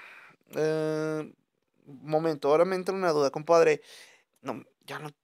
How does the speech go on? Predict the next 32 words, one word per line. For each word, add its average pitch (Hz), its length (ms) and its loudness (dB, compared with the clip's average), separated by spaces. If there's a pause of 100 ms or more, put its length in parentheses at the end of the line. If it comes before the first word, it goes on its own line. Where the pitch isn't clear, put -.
(160)
Ah, 156 80 -10
no, 151 80 -8
sí, 139 200 -12
aquí - 160 -16
tengo 170 240 -8
todavía 156 260 -2
sesenta 139 260 -12
y - 20 -8
cuatro 139 240 -8
bloques 139 300 -6
más. 190 240 2
Vamos 165 240 -6
a - 40 -14
trabajarlos. 190 680 0 (440)
Y 240 240 0
bueno, 247 260 2
ahora 262 180 6
sí 262 80 -6
que - 80 -2
estamos 285 200 -2
matando 220 540 2 (260)
todo, 214 320 4 (160)
dos 190 240 0
pájaros 190 380 2
de 175 80 0
un 165 80 -6
tiro, 127 180 -2
o 131 80 6
hasta 135 200 0
tres, 190 200 2
mejor 160 260 0
dicho. 175 300 -6